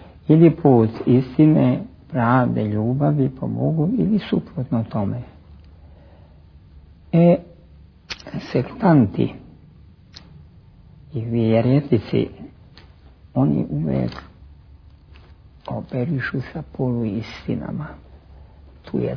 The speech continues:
ta nesreća. Kad je Isus Hristos po svome krštenju otišao u pustinju i tamo postio, pa kao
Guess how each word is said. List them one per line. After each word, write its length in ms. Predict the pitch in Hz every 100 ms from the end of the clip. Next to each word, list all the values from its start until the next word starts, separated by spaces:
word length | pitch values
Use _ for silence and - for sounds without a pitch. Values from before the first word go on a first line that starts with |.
| -
ta 140 | 123
nesreća. 680 | 101 107 - 127 107 - 113 - - - - - - - - - - - - - - - - - - -
Kad 120 | 127
je 140 | 113 113
Isus 260 | 113 107
Hristos 720 | - 123 135 135 113 113 - - - - - - - _ -
po 100 | 113 98 -
svome 300 | 120 113 110
krštenju 840 | 113 104 - 120 127 135 120 87 - - - - -
otišao 420 | 113 110 101 104
u 100 | 107
pustinju 840 | 123 120 113 131 - 156 143 123 -
i 200 | 123 110 - - - - _ - - -
tamo 300 | 110 110 107
postio, 640 | - 123 135 - - 139 139 - - - - - -
pa 180 | - - 175
kao 260 | 120 107